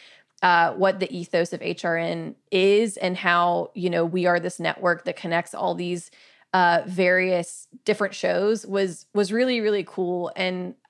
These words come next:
I think that in the end, you know, the, the new visual identity that we're, we're gonna have is, is gonna really take H R N as a network to the next level. So yeah, could, just couldn't be more thrilled with, with working with Paula and Pentagram. It's gonna be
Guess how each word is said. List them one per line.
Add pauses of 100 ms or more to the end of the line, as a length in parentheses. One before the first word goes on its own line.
(220)
I
think
that
in
the
end, (120)
you
know, (300)
the,
the
new
visual
identity
that
we're,
we're
gonna
have
is, (520)
is
gonna
really
take
H
R
N
as
a
network
to
the
next
level.
So (360)
yeah,
could,
just
couldn't
be
more
thrilled
with,
with (100)
working
with (460)
Paula
and
Pentagram.
It's
gonna
be